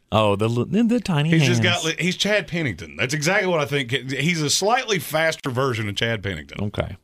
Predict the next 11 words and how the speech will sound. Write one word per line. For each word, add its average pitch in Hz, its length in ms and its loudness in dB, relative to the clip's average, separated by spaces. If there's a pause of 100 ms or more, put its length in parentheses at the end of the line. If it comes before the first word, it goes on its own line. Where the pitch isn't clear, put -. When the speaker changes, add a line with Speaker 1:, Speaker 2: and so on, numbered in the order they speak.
Speaker 2:
That's 165 160 -4
it. 285 280 -2 (340)
Speaker 1:
Okay. 135 300 -2 (1200)
Speaker 2:
I 139 60 0
mean, 185 160 0
yeah, 208 120 4
if 190 60 0
he 170 80 0
goes 165 200 0
to 143 80 -8
Pittsburgh, 202 580 0